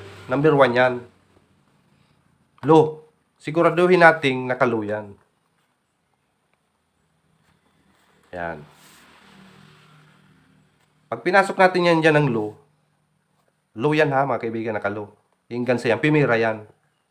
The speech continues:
Ayan. Pag yan ay naka-high, ang papasok dyan, city.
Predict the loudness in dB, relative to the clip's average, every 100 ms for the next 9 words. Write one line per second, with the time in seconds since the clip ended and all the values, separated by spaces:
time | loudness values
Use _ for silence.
0 | _ _ _ _ _ _ _ _ _ -16
1 | -14 -16 -20 _ _ _ _ -4 -2 0
2 | 2 4 4 2 4 4 4 -4 _ _
3 | _ _ _ _ _ _ _ -10 -2 0
4 | 4 2 2 -4 -4 -4 -10 -10 -10 -12